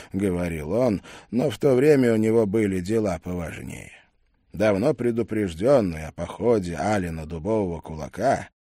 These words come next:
он собрал все свои силы, чтобы оказать ему достойную встречу.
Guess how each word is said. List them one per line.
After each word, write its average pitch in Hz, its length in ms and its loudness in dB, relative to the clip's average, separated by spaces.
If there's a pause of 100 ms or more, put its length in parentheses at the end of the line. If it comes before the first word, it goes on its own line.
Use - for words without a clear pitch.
(100)
он 170 240 4
собрал 165 520 6
все 180 340 2
свои 156 480 2
силы, 120 540 4
чтобы 95 380 -2
оказать 92 560 -2
ему 110 300 0
достойную 92 880 0
встречу. - 560 -8